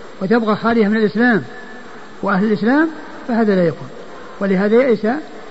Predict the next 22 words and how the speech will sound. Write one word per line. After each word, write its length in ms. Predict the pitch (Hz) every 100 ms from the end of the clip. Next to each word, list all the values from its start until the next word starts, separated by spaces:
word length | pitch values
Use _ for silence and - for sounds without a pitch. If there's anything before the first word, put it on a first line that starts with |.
| - 220
أن 120 | 214
يعبده 600 | 214 175 214 226 262 302 - - - 254
المصلون 540 | 226 226 208 208 208
في 80 | 190
جزيرة 200 | 196 190
العرب، 300 | 208 277 294 - - - -
يعني 400 | 214 180 196 254
أنه 320 | 214 214 208
يئس 260 | 233 214 208
أن، 300 | 220 214 240 - - - -
يعني 220 | 202 208
يحمل 320 | 214 214 196
على 260 | 180 208 208
أن، 360 | 208 214 202 - - -
على 120 | 220 208
العموم، 380 | 180 240 190 - - - - - - -
وليس 280 | - 311 294
على، 440 | 240 226 220 208 - - - - - - -
آه، 480 | 233 196 196 208 214
منع 300 | 220 247 196
ذلك 340 | 196 214 196
مطلقا، 680 | 190 226 233 190 180 196 185